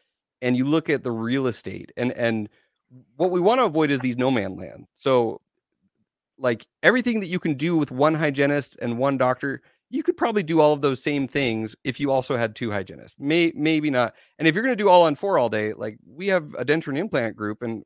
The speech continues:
we've just opened five denture and implant offices that have zero hygienists and have a lab tech, and you never have to check hygiene. But the, the flip side of that is, if, even if you wanna do a lot of specialty stuff, having two hygienists, your office is gonna have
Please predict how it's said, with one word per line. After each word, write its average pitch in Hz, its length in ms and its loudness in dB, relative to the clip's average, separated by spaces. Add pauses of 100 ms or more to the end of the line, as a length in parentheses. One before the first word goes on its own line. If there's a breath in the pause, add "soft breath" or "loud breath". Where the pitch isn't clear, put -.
we've 117 160 -16
just 135 220 -8
opened 131 300 -4
five 110 260 0
denture 113 240 -8
and 113 100 -6
implant 110 280 -6
offices 104 420 -8
that 104 120 -6
have 104 140 -4
zero 135 260 2
hygienists 101 500 -6
and 107 100 -10
have 110 160 -6
a 110 40 -6
lab 127 240 0
tech, 104 260 -6 (360)
and 113 80 -6
you 123 60 2
never 190 180 6
have 120 120 6
to 101 60 -16
check 101 200 -6
hygiene. 98 400 -10 (400)
But 139 240 2 (960)
the, 139 160 -12
the 135 140 -4
flip 226 200 -4
side 156 200 0
of - 40 0
that 123 240 2
is, 117 340 -2 (680)
if, 165 340 -2
even 202 240 -6
if 208 100 -6
you 190 80 -4
wanna 170 160 0
do 160 100 -2
a 160 40 0
lot 147 100 2
of 147 80 -2
specialty 117 480 -8
stuff, - 500 -14 (140)
having 143 560 0 (440)
two 175 200 -4
hygienists, 123 800 -2 (280)
your 143 280 -2
office 190 400 -4
is 135 100 -10
gonna 139 180 -4
have 131 360 -4